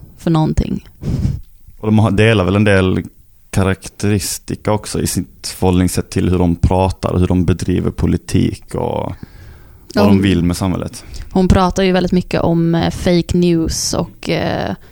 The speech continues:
Speaker 1: att hon är, liksom, som folket, medans andra politiker är, eh, ljuger och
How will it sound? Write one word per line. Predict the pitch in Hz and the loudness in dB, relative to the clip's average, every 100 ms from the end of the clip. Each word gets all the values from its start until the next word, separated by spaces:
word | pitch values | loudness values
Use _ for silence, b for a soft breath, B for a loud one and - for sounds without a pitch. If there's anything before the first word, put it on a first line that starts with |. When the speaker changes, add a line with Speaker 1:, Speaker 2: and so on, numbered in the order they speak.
| b | b
Speaker 1:
att | b 226 | b -6
hon | 175 170 170 | -2 0 0
är, | 165 | 0
liksom, | 160 - 160 151 151 - B B B - | -2 -2 -4 -2 -6 -6 B B B -8
som | - 160 | -4 -4
folket, | - 165 - - - - | -2 -4 -4 -6 -8 -4
medans | 165 156 - - - - | -4 -2 -4 -4 -6 -4
andra | 170 165 160 | -2 0 2
politiker | - 170 - - - - | 2 0 0 -2 -2 0
är, | - 170 - 175 B B B B B | 0 2 0 -2 B B B B B
eh, | 175 - - 185 170 B B B B B B B B B B - | -4 -4 -4 -4 -6 B B B B B B B B B B -2
ljuger | 180 165 156 - 135 - | 2 2 2 0 -2 -2
och | - - | -4 -2